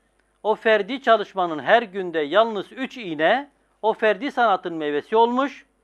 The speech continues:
Sonra teşrikül mesai düsturuyla on adam birleşmişler. Biri demir getirip,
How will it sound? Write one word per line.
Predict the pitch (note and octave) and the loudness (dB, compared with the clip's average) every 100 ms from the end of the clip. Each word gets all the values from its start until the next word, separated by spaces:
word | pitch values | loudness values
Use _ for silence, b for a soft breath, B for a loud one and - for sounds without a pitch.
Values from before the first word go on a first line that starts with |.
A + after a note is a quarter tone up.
| _ _ _ | _ _ _
Sonra | _ B3+ C4+ B3 | _ 0 0 0
teşrikül | A#3 - C#4+ C4 A#3+ | -2 -6 -10 -8 -4
mesai | A3 G3+ A3 B3+ A#3+ | -4 2 4 4 2
düsturuyla | A3 - G3+ G3 F3+ G3+ | -10 -10 -6 -2 -2 0
on | A#3+ | 2
adam | A#3+ F#3+ F#3+ E3+ | 2 2 2 0
birleşmişler. | D3+ D#3+ D#3+ - G#3+ F3+ B3 B3+ C4 - _ _ _ C3+ | -4 -4 -4 -4 -8 -4 2 2 0 -8 _ _ _ -8
Biri | G#3 A3 | -6 -4
demir | G3 F3 G#3 | -2 -2 -2
getirip, | G#3 A3+ A#3 B3 | -2 -4 -2 -6